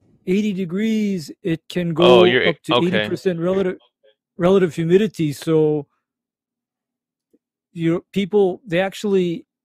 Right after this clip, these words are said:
Speaker 1: are shocked because they step off the plane here, for example, and they s-, and they're thinking in their mind, "Oh, eighty degrees, you, you wuss, what are you crying about?" And then they step off the plane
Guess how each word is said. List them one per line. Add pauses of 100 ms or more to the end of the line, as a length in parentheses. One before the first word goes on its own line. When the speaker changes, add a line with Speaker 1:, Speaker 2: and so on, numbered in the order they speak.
Speaker 1:
are
shocked
because (520)
they
step
off
the
plane
here,
for
example, (100)
and
they
s-, (400)
and
they're
thinking
in
their
mind, (440)
"Oh,
eighty
degrees,
you, (1000)
you
wuss,
what
are
you
crying
about?" (120)
And
then
they
step
off
the
plane